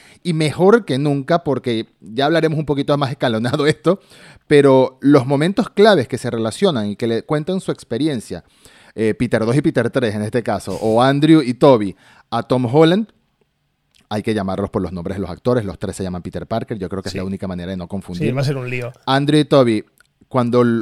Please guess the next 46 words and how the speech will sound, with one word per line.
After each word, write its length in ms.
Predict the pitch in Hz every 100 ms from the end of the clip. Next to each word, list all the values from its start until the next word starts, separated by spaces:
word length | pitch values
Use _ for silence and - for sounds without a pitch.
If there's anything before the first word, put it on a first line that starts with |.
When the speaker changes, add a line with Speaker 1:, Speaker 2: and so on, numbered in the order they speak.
| -
Speaker 1:
cuando 500 | 123 117 113 113 110
le 180 | 113 117
cuentan 300 | - 160 165
sus 120 | 156 143
experiencias, 540 | - 143 156 156 117
les 100 | 87
cuentan 280 | - 147 160
sus 160 | - 139
tragedias, 400 | 131 143 147 101
le 60 |
cuentan 260 | 95 135 143
lo 100 | 113
mal 280 | 113 139 147
que 80 | 143
ha 80 | 131
pasado 460 | 131 135 135 139 _ _ _
ellos 280 | 127 131 123
cada 260 | 143 131
uno, 220 | 131 131 135
su, 340 | - 120 101 _ _
su 220 | - - 113
misión 580 | 110 - 147 190 165
de 100 | 120
ser 220 | - 123 131
héroes, 300 | 127 95 92
y 40 |
es 60 | 98
que 80 | 147
lo 140 | 101
pasan, 320 | 117 160 92
eso 140 | 87 151
es 20 |
lo 60 |
que 120 | 143 98
decíamos 340 | 90 120 143
en 80 | 107
varios 200 | 101 139
episodios 320 | 135 - 117
anteriores, 420 | 135 101 101 135 180 _ - - -
de 200 | 101 107
que 260 | 101 95
Peter 480 | - - 139 147 147
Parker 580 | - 147 147 - 180 135 -
es 120 | 98
un 160 | 147 139
héroe 520 | 135 143 175 156 95